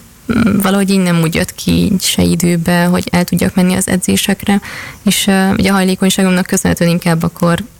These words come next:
ritmikus gimnasztikáztam, amit nagyon-nagyon szerettem, és így, most így utólag sajnálom, hogy nem tudtam folytatni,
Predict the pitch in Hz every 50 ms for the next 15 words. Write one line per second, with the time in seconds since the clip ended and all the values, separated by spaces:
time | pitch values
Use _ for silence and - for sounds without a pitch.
0 | - - - - - - 175 - - - - 185 165 175 160 160 175 175 - -
1 | - - 190 185 190 - - 190 190 190 - 180 175 170 - - 170 165 170 170
2 | - 170 - - 180 - - - 185 180 - - - 180 180 185 - - - -
3 | - - - 190 185 185 - - - - - 190 202 - 208 190 202 - 202 202
4 | 196 202 - 208 185 175 170 165 165 175 180 170 165 165 170 - 180 175 - -
5 | 175 170 170 - - 185 175 170 - 180 175 - 190 185 180